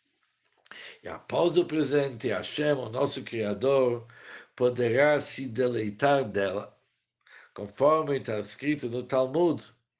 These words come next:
será perfeito para que seja desejado, significa para ele poder ser aceito e querido como antes do pecado.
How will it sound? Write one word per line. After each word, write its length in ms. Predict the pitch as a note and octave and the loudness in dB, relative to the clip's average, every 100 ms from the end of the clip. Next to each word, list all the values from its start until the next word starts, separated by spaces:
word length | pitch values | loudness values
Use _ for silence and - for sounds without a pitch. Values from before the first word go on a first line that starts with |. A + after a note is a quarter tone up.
| _ _ _ - - _ | _ _ _ -20 -20 _
será 440 | - A#2+ A#2 C#3+ | -6 -2 2 2
perfeito 800 | C#3 B2+ G#2 - C#3+ E3+ - A#2 | 2 0 -2 -2 2 2 2 -4
para 180 | - G2 | -6 -8
que 160 | - F#2 | -8 -8
seja 420 | - D3+ A2+ G#2+ | 0 2 2 0
desejado, 760 | A#2 B2 C#3 C3+ F3+ F#3 D#3 | 0 0 0 2 2 2 0
significa 1000 | C#3+ D3+ C#3+ D3 F#3 F#3 E3 D3+ C#3+ - _ - - _ | -4 -6 -8 -8 -8 -6 2 4 2 -4 _ -20 -20 _
para 100 | A#2 | -2
ele 120 | C#3+ | -2
poder 440 | - A#2+ C3+ D#3 D3 | 0 0 4 4 2
ser 440 | - D3 D3 - | 2 2 2 -2
aceito 560 | B2 - - D#3 C3+ C3+ | -6 -4 -2 -2 -4 -8
e 80 | B2 | -6
querido 480 | D#3+ D#3 G#3 G#3 | -4 -2 -2 -2
como 140 | F3 E3+ | -4 -4
antes 320 | F3 - C#3+ | -4 -6 -8
do 120 | D3+ | -6
pecado. 400 | C#3+ - G#2 - | -6 -6 -8 -10